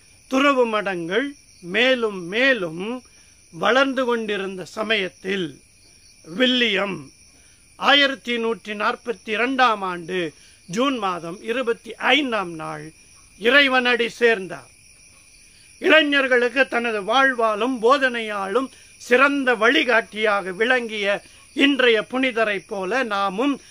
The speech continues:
நமது குடும்பங்களில் உள்ள பிள்ளைகளுக்கு, இளம் உள்ளங்களுக்கு நமது வாழ்வாலும் வார்த்தையாலும் சிறந்த வழிகாட்டியாக, கலங்கரை விளக்கமாக இருக்க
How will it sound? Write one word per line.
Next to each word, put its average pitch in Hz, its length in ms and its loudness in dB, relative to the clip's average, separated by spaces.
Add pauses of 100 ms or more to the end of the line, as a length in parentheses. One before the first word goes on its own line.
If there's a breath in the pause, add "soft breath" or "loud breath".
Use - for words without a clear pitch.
(180 loud breath)
நமது 262 400 2
குடும்பங்களில் 220 840 0 (260 soft breath)
உள்ள 233 380 2
பிள்ளைகளுக்கு, 202 960 -2 (680 soft breath)
இளம் 247 440 4
உள்ளங்களுக்கு 214 960 -2 (440 soft breath)
நமது 240 440 2
வாழ்வாலும் 233 760 2 (260 soft breath)
வார்த்தையாலும் 226 920 0 (220 loud breath)
சிறந்த 269 580 2
வழிகாட்டியாக, 220 1040 -2 (1040 soft breath)
கலங்கரை 220 600 2 (160)
விளக்கமாக 220 960 0 (100)
இருக்க 208 420 -4